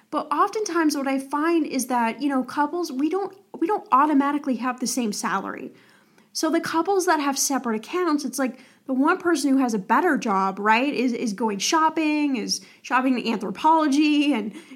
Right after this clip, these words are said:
and buying, you know, fancy furniture and is really living the good life, while the other partner is struggling.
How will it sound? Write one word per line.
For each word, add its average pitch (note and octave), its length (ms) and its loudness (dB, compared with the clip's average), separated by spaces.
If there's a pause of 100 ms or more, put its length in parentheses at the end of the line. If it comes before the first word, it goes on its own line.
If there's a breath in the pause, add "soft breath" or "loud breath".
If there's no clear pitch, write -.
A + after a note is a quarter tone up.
and A3+ 120 0
buying, A#3+ 480 2
you A#3+ 120 0
know, G3 320 -2 (380)
fancy B3+ 380 0
furniture D#4 840 0
and A3 300 -2
is G#3 200 -4
really C4 320 4
living A3+ 480 0
the G3 80 -4
good F4+ 180 2
life, A3 280 -2 (320 soft breath)
while C4+ 300 4
the C#4+ 100 2
other E4+ 360 4
partner A#3+ 520 0
is C4+ 280 0
struggling. C4 680 0